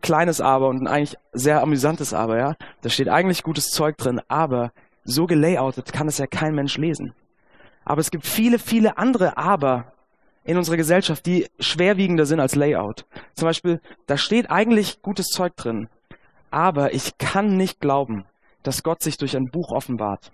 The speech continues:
dass die Bibel Gottes Wort ist. Da steht einiges drin, was zeitgemäß ist, aber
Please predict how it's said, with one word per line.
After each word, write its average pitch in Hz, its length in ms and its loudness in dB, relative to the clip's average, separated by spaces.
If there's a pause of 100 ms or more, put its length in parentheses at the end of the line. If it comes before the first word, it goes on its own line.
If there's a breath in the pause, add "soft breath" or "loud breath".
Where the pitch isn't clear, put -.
(680)
dass 135 140 -4
die 143 100 -2
Bibel 147 220 -2
Gottes 131 320 -4
Wort 120 200 -4
ist. - 200 -14 (240 loud breath)
Da 143 180 2
steht 247 260 0
einiges 226 460 2
drin, 220 320 0 (180)
was 175 240 0
zeitgemäß 143 600 0
ist, 131 200 -4
aber 156 360 0